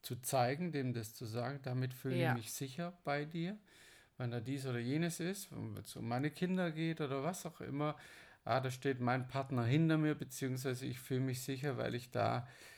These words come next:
Speaker 1: meinen Weg gehen kann. Also mach dich doch mal auf die Suche, wie und wo fühlst du dich in deiner Beziehung sicher?
Speaker 2: Suche nach den Perlen.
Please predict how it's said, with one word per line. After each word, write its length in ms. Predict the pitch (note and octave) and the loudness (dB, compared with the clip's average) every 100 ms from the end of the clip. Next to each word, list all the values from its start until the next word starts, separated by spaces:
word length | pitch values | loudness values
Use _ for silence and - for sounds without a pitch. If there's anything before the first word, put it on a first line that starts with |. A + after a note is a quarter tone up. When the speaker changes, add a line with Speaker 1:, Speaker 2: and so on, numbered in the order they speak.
| - - | -18 -2
Speaker 1:
meinen 420 | A#2+ B2 C3 B2 | 2 4 4 4
Weg 220 | A2+ A2 | 2 -2
gehen 260 | - G2+ G2+ | -4 -4 -4
kann. 260 | - B2 | -6 -4
Also 220 | A2+ B2+ D3+ | -2 0 4
mach 180 | G3+ | 4
dich 160 | G#3+ G3 | 4 0
doch 160 | G3 F#3 | 2 4
mal 200 | F3+ E3+ | 4 4
auf 180 | D#3 | 2
die 120 | - G#2 | -4 -8
Suche, 680 | - D#3 F3+ F#3 E3+ E3 - - - - - - | -4 0 0 2 4 4 2 -8 -20 -20 -20 -12
wie 500 | B2 A#2 D3 E3+ F#3 | -6 0 2 2 2
und 340 | - B2 G#2+ | 0 -2 0
wo 220 | G#2+ B2+ C#3 | 2 2 2
fühlst 360 | - B2+ - | -2 -4 -6
du 40 | - | -6
dich 180 | A2+ | -6
in 120 | A#2 G#2+ | -4 -4
deiner 200 | G#2+ G#2+ | -4 -4
Beziehung 540 | A2 - - G#2 G2+ | -8 -10 -8 -8 -8
sicher? 640 | - - D#3 - A3 A#3 A#3 - | -8 -6 -4 -4 -4 -4 -8 -16
Speaker 2:
Suche 220 | - G3 | -2 2
nach 140 | G#3+ G3 | 4 2
den 200 | F#3+ E3+ | 2 -2
Perlen. 580 | D#3+ E3+ E3+ E3+ D#3+ | 6 10 12 10 6